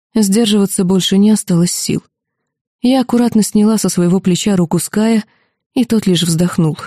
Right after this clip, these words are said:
но останавливать меня не стал. Видимо, понял, что бесполезно. «Дурная кровь?» — обманчиво ласковым голосом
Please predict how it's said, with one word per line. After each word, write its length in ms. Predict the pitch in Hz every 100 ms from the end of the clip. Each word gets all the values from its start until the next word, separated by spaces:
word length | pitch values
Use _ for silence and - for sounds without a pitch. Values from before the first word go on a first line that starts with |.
| - _ -
но 160 | 262 277
останавливать 640 | - 220 214 202 190 -
меня 200 | 170 165
не 120 | 165
стал. 340 | 165 - 151 165 _ _ _ _ _ -
Видимо, 400 | 190 196 185 185
понял, 320 | - 202 170
что 180 | 156 170
бесполезно. 640 | 160 - 185 170 165 - - _ _ _ _ _ _ _ _ _ _ -
«Дурная 680 | 180 240 240 247 262 220 196
кровь?» — 580 | - 214 269 - - _ _ _ _ _
обманчиво 540 | - 196 202 202 - 196
ласковым 500 | 196 190 - 190 185
голосом 520 | 214 262 254 269 240